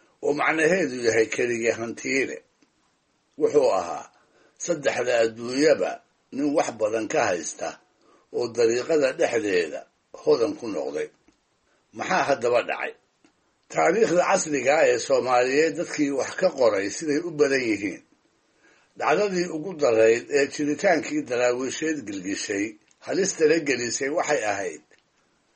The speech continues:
shirqoolkii Canjeel Tale waa la baxay ee ururkaasi uu ku kala jabay, shakigana kala geliyey. Abbaaraha kun iyo sagaal boqol iyo siddeedii ayay ahayd. Meeshuna waa Gelin Gaalle,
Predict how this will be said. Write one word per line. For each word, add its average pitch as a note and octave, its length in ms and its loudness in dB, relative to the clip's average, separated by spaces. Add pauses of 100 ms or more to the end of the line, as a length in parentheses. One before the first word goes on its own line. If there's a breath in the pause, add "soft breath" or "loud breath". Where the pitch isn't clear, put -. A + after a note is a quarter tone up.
(240)
shirqoolkii D3+ 720 2
Canjeel C3 480 0
Tale G#2 220 -6
waa B2 260 2
la D3+ 120 4
baxay F2+ 420 -6 (720 soft breath)
ee C3+ 100 4
ururkaasi B2 760 2
uu C3+ 160 -8
ku G3 140 -10
kala G#2 320 -2
jabay, F#2 420 0 (640)
shakigana F#2+ 680 -4 (280)
kala G2+ 240 -8
geliyey. F#2 480 -4 (760 soft breath)
Abbaaraha F3 500 4
kun F#3+ 220 -6
iyo D#3 160 4
sagaal D#3+ 380 2
boqol D3+ 340 2
iyo C3 220 -4
siddeedii B2 640 -2
ayay B2 340 -2
ahayd. F2 320 -2 (640)
Meeshuna B2 500 2
waa A2 240 2
Gelin D#3+ 360 -2
Gaalle, F2 420 -4